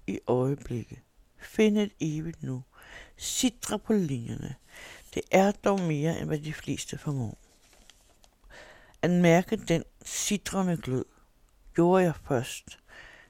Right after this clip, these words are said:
da jeg kom til Athen, det danske institut, og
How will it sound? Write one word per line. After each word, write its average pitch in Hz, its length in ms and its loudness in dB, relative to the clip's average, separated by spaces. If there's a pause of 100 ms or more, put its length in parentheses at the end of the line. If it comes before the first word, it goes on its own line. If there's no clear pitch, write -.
(160)
da - 40 -4
jeg 113 180 -4
kom - 240 2 (160)
til - 120 -2
Athen, - 440 -2 (220)
det 156 180 -8
danske 135 420 0
institut, - 600 -8 (1600)
og 180 320 4